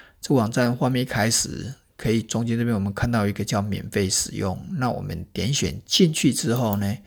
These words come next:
就可以开始做我们的 Podcast。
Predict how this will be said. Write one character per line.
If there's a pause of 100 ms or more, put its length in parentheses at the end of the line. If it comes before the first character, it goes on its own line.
(480)
就
可
以
开
始
做
我
们
的
Podcast。